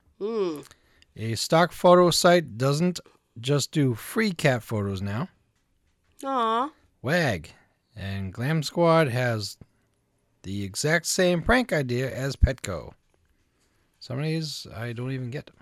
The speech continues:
Speaker 1: Sean's lost.
Speaker 2: No, this looks like a, uh, title didn't go for this one. 'Cause this is not pet themed. Uh,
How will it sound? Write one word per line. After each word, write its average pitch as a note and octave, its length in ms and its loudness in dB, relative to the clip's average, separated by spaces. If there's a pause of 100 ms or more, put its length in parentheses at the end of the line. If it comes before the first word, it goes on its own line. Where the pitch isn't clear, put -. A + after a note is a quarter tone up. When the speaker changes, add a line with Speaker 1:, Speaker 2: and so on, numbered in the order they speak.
(180)
Speaker 1:
Sean's E3+ 400 0
lost. A#2+ 500 -12 (960)
Speaker 2:
No, D3+ 320 -6 (160)
this C3 300 -12
looks C3 260 -10
like B2+ 160 -6
a, G#2 260 -6
uh, F#2+ 80 -8
title B2+ 320 -4
didn't G2+ 200 -12
go G2+ 120 -12
for F#2 140 -16
this G#2 200 -12
one. F2+ 120 -14 (840)
'Cause G#2 120 -12
this A2+ 100 -8
is A2 120 -10
not G#2 160 -8
pet A2 200 4
themed. E2+ 260 -16 (1300)
Uh, F#2+ 360 -12